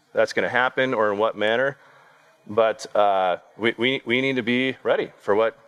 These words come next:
a-, and we're, we're commanded, uh, to be ready for this. Uh, Philippi-, here's a couple extra bonus verses under this topic, in case you wanted to have more.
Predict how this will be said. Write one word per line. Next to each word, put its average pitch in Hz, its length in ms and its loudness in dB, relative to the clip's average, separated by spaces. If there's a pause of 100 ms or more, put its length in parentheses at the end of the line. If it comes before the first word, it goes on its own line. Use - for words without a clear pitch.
(180)
a-, 113 180 2 (160)
and 120 340 0 (1400)
we're, - 240 2
we're 147 180 2
commanded, 170 520 -2 (520)
uh, 107 340 2 (140)
to 123 120 -6
be 117 120 2
ready 107 220 0
for 101 140 -4
this. 85 240 0
Uh, 113 220 2
Philippi-, 156 440 0
here's 139 260 -2
a 120 40 -14
couple 139 260 0
extra 123 300 -2
bonus 120 300 0
verses 113 380 -2
under 104 200 2
this 101 320 -2 (1120)
topic, 131 460 2 (240)
in 113 60 -10
case 160 260 0
you 151 80 0
wanted 143 200 0
to 123 60 -6
have 139 220 -2
more. 135 320 0